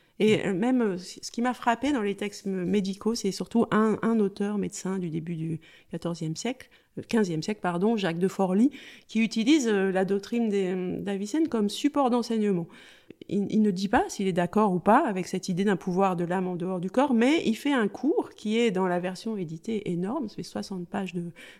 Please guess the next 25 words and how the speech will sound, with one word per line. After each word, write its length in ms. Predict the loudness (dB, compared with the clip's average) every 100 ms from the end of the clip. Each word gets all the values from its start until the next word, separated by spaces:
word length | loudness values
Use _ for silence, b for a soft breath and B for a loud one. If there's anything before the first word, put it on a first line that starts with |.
| -6
de 80 | -4
cours, 220 | 0 2
dans 80 | 2
lequel 260 | 2 2
il, 240 | 4 2 0
il 100 | -6
propose 480 | -6 2 4 6 4
des 140 | 4 2
arguments 400 | 2 4 4 2
pour, 520 | -2 -2 0 -2 -4
contre, 420 | -2 -2 -4 -10 -12 -6
en 220 | -4 2
rebondissant 580 | 2 4 2 0 -4 -8
sur 120 | -6
les 140 | -8
arguments, 460 | -6 -6 -6 -4 -4
des 180 | -4 -4
objections, 540 | -8 -10 -10 -8 -6
résolution 460 | -6 -8 -8 -6 -6
des 160 | -4
objections 480 | -6 -8 -10 -6 -4
à 40 | -2
la 100 | -2
manière 320 | -2 -2 -4
scolastique. 600 | -6 -6 -6 -6 -6